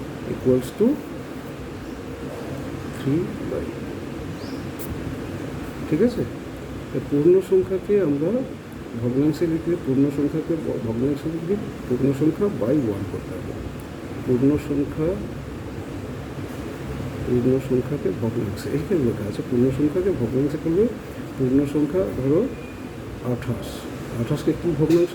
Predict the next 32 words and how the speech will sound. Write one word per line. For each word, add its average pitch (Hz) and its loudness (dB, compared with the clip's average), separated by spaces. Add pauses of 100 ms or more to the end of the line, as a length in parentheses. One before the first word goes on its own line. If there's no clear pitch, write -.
হবে? 202 4 (120)
না, 123 2 (120)
আঠাশ 156 -2 (800)
by 156 2 (280)
এক। - -6 (600)
তাহলে 127 4 (160)
একের 175 2
সাথে 180 4 (300)
ওয়ান 139 4
বাই 147 4
হাফ 131 2
যোগ 127 2
করলাম, 135 2 (120)
সেই 175 8
রকম, 135 0 (840)
সেরকম 147 2
আরেকটা 131 2
এক্সাম্পল 139 2
ধরি, 107 0 (380)
ফাইভ 147 4 (400)
প্লাস 139 2 (280)
ওয়ান 113 0 (160)
বাই 156 4 (180)
টু। - -4 (760)
এটা 143 2
কী 170 -2
করবো? 165 4
আমরা 147 4
লিখবো 131 2 (680)
ফাইভ 117 4 (300)
by 110 0 (300)
one 185 0